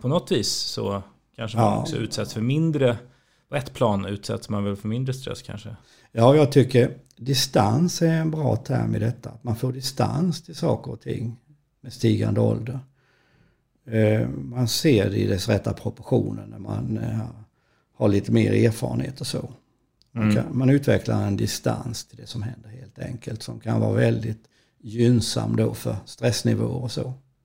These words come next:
Speaker 1: Du nämnde kort där i början just med hälsobeteenden, eh, vad det gäller, eh, så, såklart kost och alkohol och sådär, det, det känner ju alla till, rökning, men man tar motion till exempel. Eh, vad är det för typ av motion som är
Speaker 2: Ja.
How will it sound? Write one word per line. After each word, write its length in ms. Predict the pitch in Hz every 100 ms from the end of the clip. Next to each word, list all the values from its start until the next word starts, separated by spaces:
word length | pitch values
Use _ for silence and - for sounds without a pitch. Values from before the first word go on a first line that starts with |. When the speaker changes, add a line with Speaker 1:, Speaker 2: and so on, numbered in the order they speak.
| _
Speaker 1:
Du 120 | - 131
nämnde 320 | 135 120 123
kort 320 | 123 135 -
där 180 | 110 104
i 60 |
början 460 | 104 110 104 127 123
just 200 | 107 -
med 80 | 107
hälsobeteenden, 1080 | 120 110 110 104 104 131 135 131 117 113 110
eh, 100 | 107 104 _ _ _
vad 80 | -
det 40 |
gäller, 320 | 135 131 110 113
eh, 60 |
så, 160 | 117 110
såklart 360 | - - 98
kost 360 | - 117 - -
och 100 | 104
alkohol 340 | 104 - 107
och 60 | 101
sådär, 200 | - 98
det, 160 | 104 101
det 160 | 113
känner 240 | 104 110 104
ju 40 |
alla 120 | 98
till, 280 | 98 110 101 98 101
rökning, 580 | 104 98 - - 104 107
men 100 | 110
man 140 | 107
tar 280 | 110 113 110 110 _ _ _
motion 500 | - 117 - 143 156 156
till 120 | 156
exempel. 760 | 139 117 98 101 - 95 98 - _ 117
Eh, 100 | 107
vad 240 | 117 110
är 40 |
det 80 | 110
för 100 | 107
typ 200 | 120 107
av 60 | 104
motion 560 | 107 - 117 107 107
som 380 | 101 107 98 101 101 - _
är 280 | - 131
Speaker 2:
Ja. 60 | 135